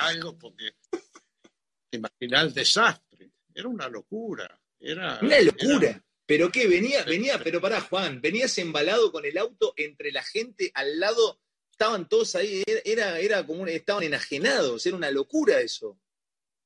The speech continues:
Speaker 1: Sí, sí, sí, sí, tal cual. Por eso yo digo que esa época, eh, de alguna manera superaba al fútbol.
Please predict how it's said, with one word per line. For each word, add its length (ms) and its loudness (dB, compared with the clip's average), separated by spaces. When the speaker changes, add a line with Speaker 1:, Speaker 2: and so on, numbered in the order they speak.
Speaker 1:
Sí, 160 -14
sí, 320 -6
sí, 320 -6
sí, 340 -12
tal 240 -2
cual. 400 -6
Por 180 -2
eso 300 0
yo 240 0
digo 340 0
que 120 -2
esa 280 0
época, 680 -4
eh, 320 -6
de 140 0
alguna 480 0
manera 400 -4
superaba 540 -2
al 100 -8
fútbol. 680 -8